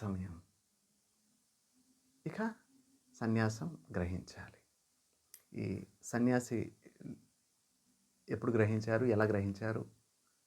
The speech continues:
ఈ సన్యాసి లీలల గురించి నెక్స్ట్ వీడియోలో మనం చెప్పుకుంటాం.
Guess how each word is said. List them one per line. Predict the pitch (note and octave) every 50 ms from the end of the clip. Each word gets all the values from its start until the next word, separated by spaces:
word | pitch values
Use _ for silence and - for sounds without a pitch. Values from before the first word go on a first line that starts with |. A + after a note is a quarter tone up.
| _ _ _ _ _ _ _ -
ఈ | - G2
సన్యాసి | F#2+ - G#2+ G2+ A2+ A#2 A2 A2 A2
లీలల | G#2+ G#2+ G2+ G2 F#2+
గురించి | G#2 G2 A2 A2 - - - A3+ A3 - _ _ _ - D3+
నెక్స్ట్ | E3 E3+ - - -
వీడియోలో | D#3 B2+ A2 G2+ G#2 B2+ E3+ F#3 F3+ - -
మనం | A#2+ A2 G2+ G#2 - - _ _ _ _ _ _ _
చెప్పుకుంటాం. | - - B2+ - - - A2 G#2+ - -